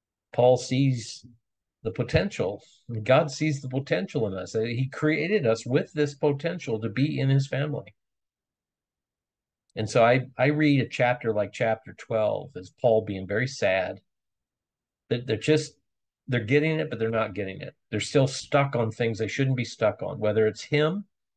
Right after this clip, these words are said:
or whether it's these past things, they're, they're still not addressing to the level that they should. And they're listening to people that, that they really shouldn't be listening to, and they're still dealing with some carnal spirit,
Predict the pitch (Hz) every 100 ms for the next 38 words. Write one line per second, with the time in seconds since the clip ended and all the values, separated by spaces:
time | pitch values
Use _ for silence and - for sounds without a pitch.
0 | _ _ _ - 113 110 127 127 120 -
1 | 117 - 139 143 139 - 131 127 - 113
2 | 113 117 110 - 147 160 139 131 120 123
3 | 120 - 110 113 101 98 95 98 101 -
4 | 92 - 104 95 101 - _ _ _ _
5 | _ _ _ _ _ _ _ _ - 101
6 | 98 120 139 143 135 - 127 120 120 107
7 | 98 95 - - 101 95 104 101 123 131
8 | 135 117 101 95 135 135 135 120 - 117
9 | 113 110 - _ _ _ _ _ 104 101
10 | 98 95 - 101 98 - 110 104 113 113
11 | 110 104 107 104 - 107 110 - 143 165
12 | 135